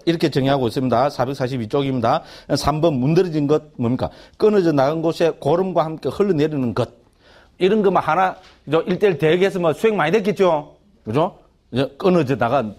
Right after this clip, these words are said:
빨리 하나 찾고, 아, 요거는 끊어진, 요거는 나간,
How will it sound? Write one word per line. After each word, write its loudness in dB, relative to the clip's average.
빨리 0
하나 0
찾고, -4
아, -2
요거는 -2
끊어진, -2
요거는 0
나간, -2